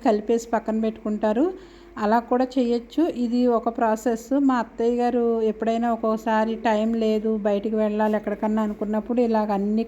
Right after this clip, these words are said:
కలిపేసి పెడతారు. అలా రెండు మూడు రకాలుగా తయారు చేసుకోవచ్చు. మీకు ఇంకో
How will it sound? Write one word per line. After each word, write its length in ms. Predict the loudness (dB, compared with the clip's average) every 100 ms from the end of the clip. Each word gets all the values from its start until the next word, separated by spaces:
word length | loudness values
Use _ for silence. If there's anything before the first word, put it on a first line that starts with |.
| 0
కలిపేసి 580 | -2 0 0 0 0 0 -4 -20 -20 -20 -4 2
పెడతారు. 480 | 2 2 2 2 0 -2 -8 -4
అలా 140 | 0 0 2
రెండు 180 | 0 0 0
మూడు 160 | 0 0
రకాలుగా 460 | 0 0 0 2 0 0 -2 0
తయారు 280 | 2 2 0
చేసుకోవచ్చు. 580 | -2 -2 -4 -4 -2 -2 0
మీకు 140 | 0 -2 -2
ఇంకో 200 | 0